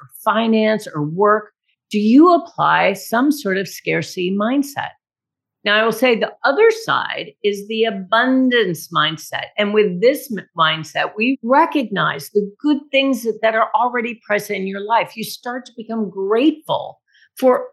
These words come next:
all the abundance that's already present in your life. And you set your intention to experience more of what you want. So think about what you currently have in your life. Make a list of all the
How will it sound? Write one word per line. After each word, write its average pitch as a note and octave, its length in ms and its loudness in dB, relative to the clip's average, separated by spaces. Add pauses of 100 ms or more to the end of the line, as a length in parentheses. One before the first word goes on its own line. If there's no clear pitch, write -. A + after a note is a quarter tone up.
all B3+ 400 6
the C4 160 4
abundance A3 800 2
that's G#3+ 240 -2 (120)
already A#3+ 540 -2
present F3+ 380 -2
in G3 180 0
your G#3+ 140 2
life. G#3+ 320 2
And G3 180 -2
you G3+ 80 0
set B3+ 520 -2
your C4 180 -2
intention A#3 880 0 (380)
to B3+ 60 2
experience B3+ 800 0
more G#3+ 800 4 (160)
of G3 160 0
what G#3+ 220 2
you A#3 180 0
want. F4 320 -4 (320)
So C4 240 -2
think D4 280 0
about D#4+ 340 0
what A3 140 0
you A3 140 -6 (140)
currently A3 300 -8
have E3 280 -2
in E3 120 -8
your C#3 140 -8
life. - 260 -14 (100)
Make A3+ 200 -6
a C4 60 -4
list A#3 340 -8
of G3 100 -6
all G3+ 160 2
the G3 160 -6